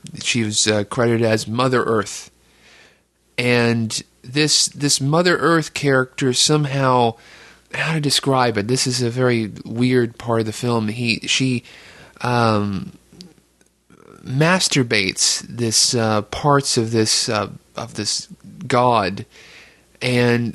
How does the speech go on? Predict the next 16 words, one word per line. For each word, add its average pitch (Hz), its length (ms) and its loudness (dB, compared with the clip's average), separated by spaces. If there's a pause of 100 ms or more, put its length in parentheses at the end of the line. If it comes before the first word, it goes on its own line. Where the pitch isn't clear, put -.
the 123 220 -2
god, 135 580 4
it, - 720 -4 (140)
it, - 160 -10 (360)
um, 110 400 -4 (220)
releases 127 640 0
some 135 240 0
kind 127 240 0
of 107 80 -6
fluid, 135 640 0 (600)
and 127 440 0
she 151 220 2
begins 139 300 0
to 117 100 -2
rub 123 400 0
that 107 500 -2